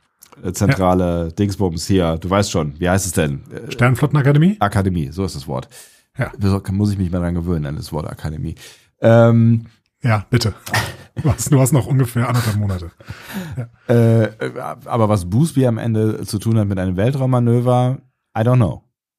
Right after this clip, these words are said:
Speaker 2: Der ist ja bei genau so einem Manöver ums Leben gekommen. Das wird in Voyager in The Flash, in Fleisch und Blut erwähnt.
Speaker 1: Was hat
Speaker 2: Vielleicht
Speaker 1: denn
Speaker 2: war es auch nur sein Pendant, das von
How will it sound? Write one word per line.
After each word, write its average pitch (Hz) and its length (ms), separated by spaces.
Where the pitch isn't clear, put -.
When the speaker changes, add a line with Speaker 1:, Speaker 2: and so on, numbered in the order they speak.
Speaker 2:
Der 123 140
ist - 220
ja 202 100
bei 156 180
genau 143 320
so 170 140
einem 180 140
Manöver 160 400
ums 143 180
Leben 170 200
gekommen. 95 360
Das 92 180
wird 151 100
in 135 140
Voyager 147 440
in 143 140
The 135 80
Flash, 143 440
in 117 80
Fleisch 135 280
und 127 100
Blut 151 260
erwähnt. 95 540
Speaker 1:
Was - 140
hat 98 60
Speaker 2:
Vielleicht 165 260
Speaker 1:
denn - 40
Speaker 2:
war 147 80
es - 80
auch 147 120
nur 139 120
sein 131 200
Pendant, 131 360
das 120 140
von 117 260